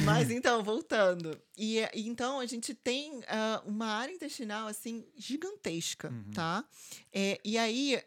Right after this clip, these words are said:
Speaker 1: dentro desse intestino, tem uma galera que mora lá. Não tem uma galera,
Speaker 2: Uhum.
Speaker 1: não é pouca gente não, tá? Então a gente tem a nossa microbiota intestinal que povoa esse intestino aí, e no caso a gente tem mais de dez vezes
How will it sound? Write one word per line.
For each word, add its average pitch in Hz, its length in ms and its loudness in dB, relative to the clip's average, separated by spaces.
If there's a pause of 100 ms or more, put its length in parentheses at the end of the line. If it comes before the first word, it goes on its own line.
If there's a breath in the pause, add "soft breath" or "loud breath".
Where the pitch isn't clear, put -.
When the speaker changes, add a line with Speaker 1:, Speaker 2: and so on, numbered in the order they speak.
(240)
Speaker 1:
dentro 294 380 -2
desse 233 240 -2
intestino, 226 640 -2
tem 226 280 -6
uma 240 220 -8
galera 330 500 -2
que 330 120 -10
mora 330 260 -4
lá. 156 360 0 (600)
Não 185 120 -8
tem - 280 -12
uma - 300 -6
galera, 185 720 0
Speaker 2:
Uhum. 160 80 -8
Speaker 1:
não 190 180 -6
é 220 60 -8
pouca 220 340 -6
gente 285 280 -10
não, 180 220 -6 (160)
tá? 170 260 -4 (340 loud breath)
Então 196 200 -6
a 220 60 -6
gente 226 220 -8
tem 226 180 -2
a 240 40 -6
nossa 247 200 -8
microbiota 240 480 -8
intestinal 220 800 -8 (260)
que 190 120 -10
povoa 190 500 -2
esse 196 160 -6
intestino 185 540 -8
aí, 208 340 -6 (480 loud breath)
e 202 400 0
no 208 140 -4
caso 240 280 -2
a 233 40 -4
gente 226 260 -4
tem 220 140 -4
mais 226 420 -2
de 285 160 -2
dez 262 420 -2
vezes 196 800 -2